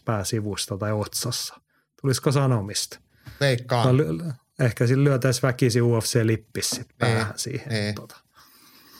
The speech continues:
Speaker 2: Joo.
Speaker 1: No joo. Tähän emme saa vastausta tälläkään viikolla ja olemme ehkä eri linjoilla tämän bisneksen teon suhteen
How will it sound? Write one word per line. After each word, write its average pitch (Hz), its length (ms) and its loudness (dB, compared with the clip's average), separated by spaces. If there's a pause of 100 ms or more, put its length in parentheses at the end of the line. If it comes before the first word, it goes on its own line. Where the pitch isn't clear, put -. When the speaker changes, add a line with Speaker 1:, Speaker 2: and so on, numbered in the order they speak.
Speaker 2:
Joo. 101 320 -4
Speaker 1:
No 220 160 2
joo. 156 580 2 (880)
Tähän 180 300 4
emme 208 240 2
saa 190 220 2
vastausta 165 600 2
tälläkään 147 480 2
viikolla 135 460 4
ja 123 280 2
olemme 127 420 2
ehkä 120 280 0
eri 117 200 4
linjoilla 110 420 2
tämän 107 200 0
bisneksen 107 600 -2
teon 104 240 -2
suhteen 123 560 -6